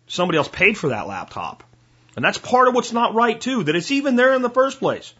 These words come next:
But, dude, you not taking that machine and getting poor grades because of it isn't gonna fix the system. It's not.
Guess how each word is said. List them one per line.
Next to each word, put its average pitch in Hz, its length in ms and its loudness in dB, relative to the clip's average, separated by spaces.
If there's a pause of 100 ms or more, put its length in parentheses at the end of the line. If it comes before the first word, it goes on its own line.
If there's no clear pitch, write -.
(580)
But, 202 160 2
dude, 262 360 0 (300)
you 240 180 2
not 294 180 4
taking 226 320 2
that 214 180 2
machine 220 720 -2
and 170 120 -2
getting 190 200 0
poor 208 300 4
grades 190 300 2
because 170 400 0
of 208 100 2
it 220 120 2
isn't 220 220 4
gonna 185 140 2
fix 139 260 -4
the 120 120 -8
system. 151 480 -4 (1500)
It's 240 220 -2
not. 233 340 0